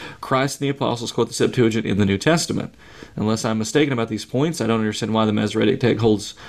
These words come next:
primacy in modern Bible translations over the Septuagint. What has led to the complete dominance of the use of the Masoretic over the Septuagint,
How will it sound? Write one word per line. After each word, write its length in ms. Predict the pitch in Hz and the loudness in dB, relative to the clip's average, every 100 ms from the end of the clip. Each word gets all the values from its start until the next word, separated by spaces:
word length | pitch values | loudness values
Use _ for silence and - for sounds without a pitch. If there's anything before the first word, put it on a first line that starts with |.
| - - | -20 -6
primacy 480 | - 147 151 139 123 | 0 2 0 -2 -2
in 100 | 113 | -2
modern 260 | 107 104 | -2 0
Bible 240 | 104 104 107 | 0 2 0
translations 640 | 113 110 107 104 107 110 - | 0 0 0 -2 -2 -6 -2
over 160 | 113 | 0
the 80 | 110 | 0
Septuagint. 680 | 107 117 - 175 139 107 104 - - - - - | -2 -6 2 4 4 0 -6 -12 -18 -18 -18 -6
What 140 | - 143 | 2 4
has 120 | 180 | 4
led 120 | 139 | 2
to 80 | 127 | -2
the 80 | 113 | -4
complete 340 | 113 127 135 | -4 0 0
dominance 400 | 113 117 123 127 | 2 0 0 -2
of 60 | 104 | 2
the 80 | 113 | 2
use 140 | 117 | 2
of 60 | - | -2
the 60 | |
Masoretic 580 | 107 117 139 107 107 110 - | -4 -2 0 0 0 -2 0
over 140 | 123 | 2
the 100 | 156 | 2
Septuagint, 680 | 151 - 127 104 98 104 - | 0 -2 2 2 0 -4 -6